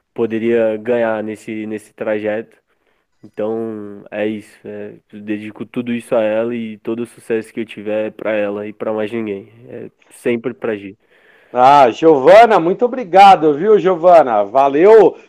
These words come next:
Speaker 2: pela força aí que você dá pro Caio. O Caio é uma pessoa fantástica, maravilhosa, tá fazendo um trabalho fantástico. Caião, continua, velho. Continua aqui, assim, crítica sempre vai vir, velho, mas a gente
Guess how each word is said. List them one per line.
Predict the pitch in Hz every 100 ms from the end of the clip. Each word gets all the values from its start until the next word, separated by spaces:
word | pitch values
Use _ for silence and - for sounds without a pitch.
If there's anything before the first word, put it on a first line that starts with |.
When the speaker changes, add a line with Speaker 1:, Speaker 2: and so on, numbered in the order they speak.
| -
Speaker 2:
pela | 214 226 -
força | - 202 226 -
aí | 208
que | 196
você | -
dá | 185 190
pro | 190
Caio. | - 170 190
O | 170
Caio | 170 185
é |
uma | 175 180
pessoa | 170 160 - 175 123 - _ _ -
fantástica, | 175 151 160 160 156 - 160
maravilhosa, | 156 156 147 113 135 165 151
tá | 165
fazendo | 165 131 151 165 - _ _ _ _
um | 160
trabalho | 165 160 147 156 160
fantástico. | 151 127 147 160 _
Caião, | - 165 190 165
continua, | - 160 - 190 175 160
velho. | 117 120 92 - _ _
Continua | 143 147 156 160 180
aqui, | 170 185 175
assim, | 165 - 175 120 _ _ _ _ _ _ -
crítica | 196 269 - - 233
sempre | - 240 262 277
vai | 254 226
vir, | 185 196 151
velho, | 135 123 117
mas | 117 131 120 101 - - _ _ _ _ -
a | 113
gente | 143 170 - 196 156